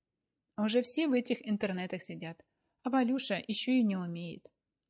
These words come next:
У нее будет самый лучший компьютер. Он же по рублю откладывал,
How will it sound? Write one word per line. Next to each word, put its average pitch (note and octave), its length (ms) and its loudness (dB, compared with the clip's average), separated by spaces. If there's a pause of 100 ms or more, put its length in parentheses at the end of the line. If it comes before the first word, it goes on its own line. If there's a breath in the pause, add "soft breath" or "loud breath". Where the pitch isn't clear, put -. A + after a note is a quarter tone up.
(180)
У G3+ 80 -4
нее G3 240 0
будет G3 300 -6
самый D4+ 400 4
лучший G3+ 360 -2
компьютер. - 600 -12 (1040)
Он F#3+ 180 -6
же F#3+ 100 -4
по A3 120 -2
рублю C4 300 4
откладывал, F3 680 -6